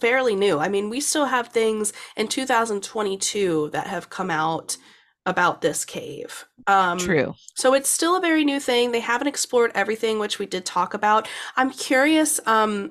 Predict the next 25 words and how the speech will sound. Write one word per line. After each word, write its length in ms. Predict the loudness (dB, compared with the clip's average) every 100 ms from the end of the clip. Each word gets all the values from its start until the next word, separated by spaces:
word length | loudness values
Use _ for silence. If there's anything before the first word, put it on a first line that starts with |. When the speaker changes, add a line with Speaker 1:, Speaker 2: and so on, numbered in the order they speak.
| -2
Speaker 1:
I 60 | 0
didn't 220 | 0 -2
see 320 | 0 0 0
anything, 680 | 2 2 2 0 0 0 -2
and 80 | 0
maybe 180 | 0 2
I 40 |
didn't 240 | 0 -2 -2
search 340 | -2 -2 -4
deep 180 | -6 -4
enough, 300 | -2 -4 -2
but 160 | -2 -2 -12 -2
I 80 | 2
didn't 200 | 2 0
see 260 | 0 0
anything 380 | 0 0 0 -2
too 180 | -4 -6
specific 500 | -6 -4 -4 -2 -2 0
on, 160 | 0
like, 220 | 0 -4 -6 -2
the 120 | -2
wildlife 1080 | 0 -4 -2 -2 -2 0 0 0 -6 -12 -16 -20 -20 _ _
or 720 | 6 6 8 6 4 2 -2 -8
the 680 | -8 -6 -4 -4 -2 -4 -6 -18 -20 _ _
insects 920 | 4 6 6 2 0 -2 -4 -4 -4